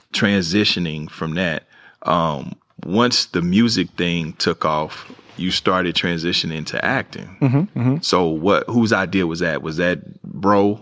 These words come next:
Speaker 1: or was that something that you just said, "Hey, you know what?
Speaker 2: Um,
Speaker 1: I think I wanna do this acting thing"?
Speaker 2: You know what's funny? It's crazy because, um, I got a lot of, um, calls to the office for acting.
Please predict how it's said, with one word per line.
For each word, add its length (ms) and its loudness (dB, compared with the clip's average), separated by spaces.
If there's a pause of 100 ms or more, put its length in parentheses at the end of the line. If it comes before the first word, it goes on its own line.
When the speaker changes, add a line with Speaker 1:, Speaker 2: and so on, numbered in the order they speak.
Speaker 1:
or 440 0
was 160 -2
that 140 2
something 320 0
that 180 -2
you 120 4
just 260 -2
said, 240 0
"Hey, 180 -2
you 160 -6
know 160 -2
what? 220 -2
Speaker 2:
Um, 160 -10
Speaker 1:
I 100 -2
think 220 -6
I 40 -2
wanna 240 -4
do 120 -4
this 140 -6
acting 320 -4
thing"? 420 -10 (340)
Speaker 2:
You 80 6
know 120 6
what's 160 0
funny? 380 4
It's 120 0
crazy 520 4
because, 1000 0
um, 640 2 (720)
I 120 0
got 180 0
a 80 2
lot 360 2
of, 260 0
um, 600 -2 (160)
calls 280 2
to 80 -2
the 60 4
office 380 0
for 100 -2
acting. 460 -2